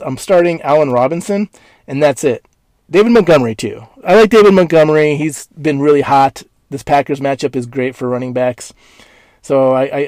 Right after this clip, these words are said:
I think he keeps it going with another hundred-yard performance, and hopefully he scores to make it relevant.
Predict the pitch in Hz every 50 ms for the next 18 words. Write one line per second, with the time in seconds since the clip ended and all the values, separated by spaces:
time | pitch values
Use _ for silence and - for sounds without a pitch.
0 | 143 143 131 147 143 147 131 123 135 139 131 - 143 131 131 127 127 127 131 131
1 | 123 - 123 123 127 123 127 123 - - 135 135 131 123 127 127 123 - - 127
2 | - 123 113 107 113 117 127 - - - - - - - 117 120 143 139 - 160
3 | 147 156 156 - - 165 151 143 143 147 - - - 143 139 135 123 147 131 135
4 | 127 123 120 113 127 135 -